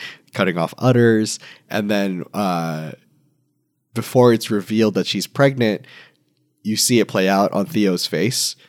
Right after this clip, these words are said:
and, like, the surprise and the shock. And then it cuts to, like, a wide shot of her in the barn, and it's very, like,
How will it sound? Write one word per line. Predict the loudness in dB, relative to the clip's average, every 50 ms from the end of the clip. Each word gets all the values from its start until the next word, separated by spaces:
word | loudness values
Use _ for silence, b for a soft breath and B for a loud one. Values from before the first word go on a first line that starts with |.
| b b _
and, | -6 -6 -4
like, | -4 -6 -8
the | -8 -6
surprise | -6 -6 -6 -6 -4 -2 -2 0 0 0 0 -2 -2 -4 -4
and | -6 -6
the | -6 -6
shock. | -6 -4 -2 -2 -2 -4 -4 -8 b b b b b b b b
And | -6 -4 -2
then | -2 -2
it | -2 -4 -6 -2
cuts | 0 0 0 0 0 -4 -8 -6
to, | -4 -4 -2 -2 -2 -4 -4 -6 -10 _ _ _ -12
like, | -10 -8 -6
a | -6 -4
wide | -2 0 0 2 0 0 -2 -4
shot | -4 -4 -4 -4 -6
of | -8 -8
her | -6 -4 -4 -2 -2 -2
in | -4 -6 -6
the | -10 -8
barn, | -6 -4 -4 -2 -4 -4 -6 -8
and | -10 -10 -12
it's | -12 -8
very, | -6 -4 -2 -2 -2 -4 -4 -6 -6
like, | -8 -8 -10 -10 -12 -16 -20 B